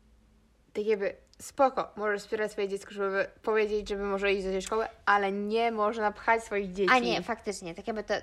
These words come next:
Speaker 2: to jest bardzo, to jest,
Speaker 1: To jest
Speaker 2: to
Speaker 1: według
Speaker 2: jest
Speaker 1: mnie
Speaker 2: super
Speaker 1: toksyczne.
Speaker 2: toxic marzenie.
Speaker 1: Tak, to jest toksyczne marzenie, że mówić, "No, ja marzę, żeby moje dzieci, nie wiem, poszły do Hag-, Harvard-, Harvardu".
Speaker 2: Na Harvard.
Speaker 1: Na Harvard. Prawie powiedziałam do Hogwartu. No,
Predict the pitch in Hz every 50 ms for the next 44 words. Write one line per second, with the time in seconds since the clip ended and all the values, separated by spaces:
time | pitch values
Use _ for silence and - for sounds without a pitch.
0 | - - 247 220 226 226 233 208 185 202 196 190 190 185 - - - 208 196 214
1 | 247 269 269 269 277 247 233 233 214 220 262 262 240 - 262 - - 302 247 -
2 | 269 247 247 254 - 226 - 226 226 - - - 240 - - 254 247 247 262 247
3 | 220 196 185 180 180 170 165 185 240 233 - - - 349 - - - - - -
4 | - - - - - 330 - - 480 453 - - - 285 277 - - 254 247 240
5 | 214 220 220 220 214 202 196 202 220 240 262 - - - - - - - 247 247
6 | 254 247 - - - - - - 269 277 277 254 247 247 240 247 254 247 247 240
7 | 226 226 226 226 233 247 247 240 233 226 214 226 220 - 233 233 226 220 214 202
8 | 208 - 220 - 226 214 214 - - 208 196 - - - - 190 202 214 214 202
9 | 214 208 202 202 - - - - 214 202 208 196 185 196 190 185 180 190 170 165
10 | 160 160 165 160 - 170 202 196 208 - 202 214 277 233 208 202 180 196 214 -
11 | - - 494 640 - - - - - - - 302 240 453 233 226 - - 311 -
12 | 294 233 220 233 226 - - 262 311 277 - - 247 - 226 226 - - - 226
13 | 214 - - - _ _ - -